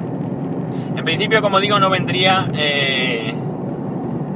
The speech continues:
ningún servicio en streaming más allá de lo que ya se conoce.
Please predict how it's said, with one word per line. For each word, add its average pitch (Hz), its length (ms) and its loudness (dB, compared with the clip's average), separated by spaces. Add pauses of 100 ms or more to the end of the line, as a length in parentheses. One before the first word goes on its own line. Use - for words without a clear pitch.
(160)
ningún 175 480 0
servicio 156 640 0
en 131 120 0
streaming - 600 -2
más - 200 0
allá 139 180 2
de 143 80 4
lo 139 80 2
que 120 100 0
ya 127 240 4
se 127 200 -2
conoce. 110 420 -2